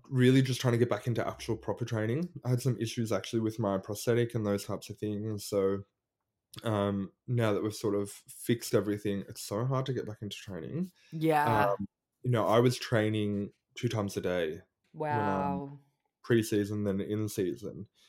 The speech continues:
Speaker 1: Um, so to get, and I've also had a year off 'cause I moved and then whatever. Um, so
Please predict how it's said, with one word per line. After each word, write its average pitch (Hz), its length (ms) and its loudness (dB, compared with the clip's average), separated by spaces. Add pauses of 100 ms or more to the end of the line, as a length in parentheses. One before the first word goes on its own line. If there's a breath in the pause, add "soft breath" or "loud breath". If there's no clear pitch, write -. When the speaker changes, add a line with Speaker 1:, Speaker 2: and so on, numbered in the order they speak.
(340 soft breath)
Speaker 1:
Um, 101 460 -2 (120)
so 101 380 -2 (180)
to 120 200 -6
get, 156 180 0 (340)
and 127 140 4
I've 131 120 4
also 151 240 2
had 120 120 2
a 110 40 4
year 98 220 0
off 73 140 -4
'cause - 160 -10
I 101 80 0
moved 127 680 2
and 101 140 -4
then 92 340 -6 (720)
whatever. 104 600 2 (580 loud breath)
Um, 101 560 0 (100)
so 98 400 0